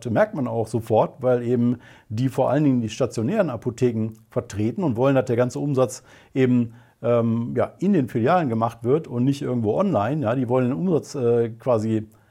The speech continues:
haben von den Online-Apotheken, sind deswegen dafür, die Online-Apotheken zu verbieten. Das ist ja ziemlich offensichtlich. Ähm, und sagt dann eben aber kein Wirtschaftsinter-, kein wirtschaftliches Interesse, ne? Äh, das ist schon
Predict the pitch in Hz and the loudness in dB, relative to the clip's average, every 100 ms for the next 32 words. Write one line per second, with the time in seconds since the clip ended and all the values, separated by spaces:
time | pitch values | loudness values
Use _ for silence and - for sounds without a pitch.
0 | _ - 135 135 143 170 - 165 139 139 | _ -4 -2 0 0 -2 -2 0 2 0
1 | 131 113 117 127 113 160 180 147 143 135 | 0 0 -2 -4 -2 -2 0 -2 -2 0
2 | 127 139 143 135 - 131 131 139 139 139 | -2 0 -2 -2 0 0 0 -2 -2 -2
3 | 127 139 156 160 160 - 185 190 127 98 | -4 -4 -4 -4 -6 -4 -2 -2 -4 -6
4 | 107 123 143 139 156 82 - 123 113 202 | -6 -4 -4 -4 -6 -4 -6 -2 -4 -4
5 | 110 143 - _ - - - - - _ | -6 -6 -6 _ -20 -20 -20 -20 -20 _
6 | 135 131 131 131 131 135 - _ _ _ | 0 2 4 4 2 -2 -14 _ _ _
7 | _ _ _ - 151 135 131 107 151 - | _ _ _ -2 2 4 2 2 2 4
8 | 135 131 139 170 156 147 156 156 139 131 | 2 4 4 4 4 4 6 4 0 0
9 | 151 147 151 156 139 139 151 - 185 - | 2 4 2 0 -2 -4 -8 -6 -6 -4
10 | 151 151 151 139 147 139 139 - 120 98 | -2 -2 -2 -4 -4 -6 -4 -2 -2 -2
11 | 95 165 151 120 120 123 - - - 151 | -4 -4 -2 0 0 -2 -12 -20 0 2
12 | 160 - 139 143 139 | 2 0 2 4 2